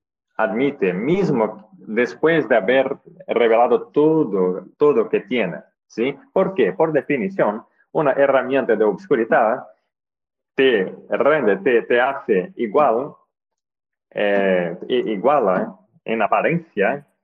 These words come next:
de tener o no tener la herramienta. La característica de que tiene o no tenga, se utilice o no utilice la her-, herramienta es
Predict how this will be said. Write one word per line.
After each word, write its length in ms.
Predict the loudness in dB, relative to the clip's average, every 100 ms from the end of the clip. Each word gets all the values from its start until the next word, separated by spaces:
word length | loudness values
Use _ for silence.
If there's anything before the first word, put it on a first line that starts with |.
| _ _ _ _ _ _ _ _ _ -2
de 160 | 0
tener 460 | 2 0 2 0 0
o 140 | 0 2
no 160 | 0
tener 340 | 0 2 0 2
la 180 | 0 2
herramienta. 680 | 2 2 0 -4 -8 -12 _ _ _ _ _ _
La 160 | -2 0
característica 600 | 0 0 0 0 2 0
de 200 | 0 -2
que 360 | 0 0 0 _ _ -2
tiene 340 | 0 2 -2 0
o 140 | 0
no 120 | 0
tenga, 460 | -2 -2 0 -2 -4 -4
se 100 | -2
utilice 480 | 0 0 0 -4 -2
o 140 | 0
no 120 | 0
utilice 400 | 0 0 -2 0
la 160 | -2 0
her-, 300 | 0 0 -2
herramienta 560 | -2 0 -2 -2 -2 0
es 160 | 0